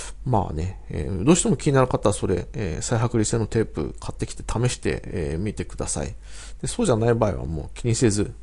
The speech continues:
透明ガムテープでがっちりと。まあ、堀そんなアバウトなこと言ってるけどね、えー、本当に大丈夫かいなと。ね、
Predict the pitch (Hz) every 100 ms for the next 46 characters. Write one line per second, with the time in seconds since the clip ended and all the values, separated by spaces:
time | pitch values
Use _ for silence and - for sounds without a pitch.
0 | - 123 110 104 104 101 92 - 87 90
1 | - 101 95 - 107 85 - 52 - -
2 | - - - - - - - - - 117
3 | 110 - 113 131 131 123 131 131 117 101
4 | 95 - 90 - 95 90 82 53 80 95
5 | 87 - - - 123 127 139 117 110 147
6 | 143 92 87 - - - - - - -
7 | -